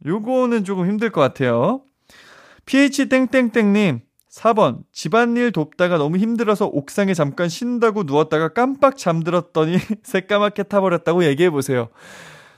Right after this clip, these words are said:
네, 아, 이렇게 많은 분들이 사 번을 좀 보내주셨는데, 지금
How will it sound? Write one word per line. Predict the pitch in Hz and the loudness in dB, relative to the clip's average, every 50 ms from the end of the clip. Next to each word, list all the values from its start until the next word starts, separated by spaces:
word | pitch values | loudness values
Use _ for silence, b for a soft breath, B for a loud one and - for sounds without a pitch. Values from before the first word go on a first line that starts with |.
| B - | B -2
네, | 139 143 139 135 135 127 123 - | 0 2 4 6 6 4 4 4
아, | - 127 151 185 | 4 4 4 6
이렇게 | 185 202 202 - 208 202 196 - - _ _ | 4 2 2 4 4 4 4 2 -2 _ _
많은 | - 135 131 151 196 240 247 | 2 4 4 6 6 4 2
분들이 | 233 233 208 233 202 | 2 0 0 0 -2
사 | 185 - - 254 269 277 | -2 -2 2 4 4 6
번을 | 277 277 269 254 254 240 | 8 6 6 6 4 2
좀 | 220 226 196 | 2 0 2
보내주셨는데, | 160 160 170 190 175 160 180 175 156 151 139 135 143 185 190 156 120 110 - B B B B B B B B | 2 2 2 2 0 0 0 0 0 0 -2 -2 0 0 2 2 0 -2 -4 B B B B B B B B
지금 | - - - 170 160 180 190 180 202 208 180 135 104 85 | -12 -4 -4 -2 2 4 6 6 6 6 4 2 0 -4